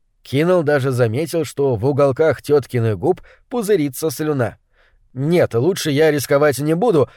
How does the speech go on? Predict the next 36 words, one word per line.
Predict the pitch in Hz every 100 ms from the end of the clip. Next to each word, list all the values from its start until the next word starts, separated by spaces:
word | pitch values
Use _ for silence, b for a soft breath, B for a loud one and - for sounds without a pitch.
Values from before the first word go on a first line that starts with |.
| b
а | -
то | 98 139 120
вдруг | 135 214 156
её | 147 123
всё-таки | - 143 147 170 160
купят | - 208 127 107
до | 147
завтра», | 135 110 - 76 _ _
сказал | - - 135 117 120
он. | 110 - _ b b -
«Я | 82 196
вам | 202 202 156
выпишу | 190 180 165 170
чек, | 135 131 92 _ _
прямо | 160 202 226
сейчас, | 196 156 - 120 _ -
не | 135 156
откладывая». | 196 202 - 151 131 127 120 120 _ _ _ _ _
Тёткина | - 135 - 131 120
улыбка | 113 180 - 170 156
растянулась | 151 156 - 156 190 175 156
почти | - 160 127 - 156 139
до | 117
ушей, | 107 98 185 220 b b b b
и | 98 117
тётка | - 214 - 196 190
теперь | 135 165 220 220 180
стала | 175 180 160
похожа | 127 123 - 220 170 190
на | 185 190
какую-то | 180 180 233 220 214 208
нелепую | 196 196 165 175 - 185 160
пародию | 160 143 131 131 135 196
на | 185
Джона | 180 107 127 131 143
Уотерса. | 147 127 101 98 85 -